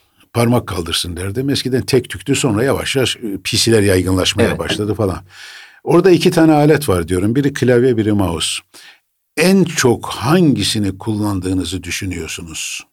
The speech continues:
Speaker 1: diye bir soru sorardım. Netice şu çıkardı. Yüz sek-, yüzde seksen civarında mouse,
Speaker 2: Doğru.
Speaker 1: yüzde yirmi klavye.
Speaker 2: Hı.
Speaker 1: Ben de dedim klavye üretim,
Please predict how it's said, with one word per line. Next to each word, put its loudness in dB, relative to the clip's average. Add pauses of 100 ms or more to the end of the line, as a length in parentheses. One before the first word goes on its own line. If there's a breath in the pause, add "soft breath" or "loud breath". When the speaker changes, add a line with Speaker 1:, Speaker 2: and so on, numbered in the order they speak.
Speaker 1:
diye -4
bir -6
soru 2
sorardım. -6 (560 loud breath)
Netice 4
şu 2
çıkardı. 0
Yüz 2
sek-, 2
yüzde 2
seksen 2
civarında 0
mouse, 2
Speaker 2:
Doğru. 0
Speaker 1:
yüzde 2
yirmi 2
klavye. 0
Speaker 2:
Hı. 2
Speaker 1:
Ben 4
de 4
dedim 2
klavye 2
üretim, 2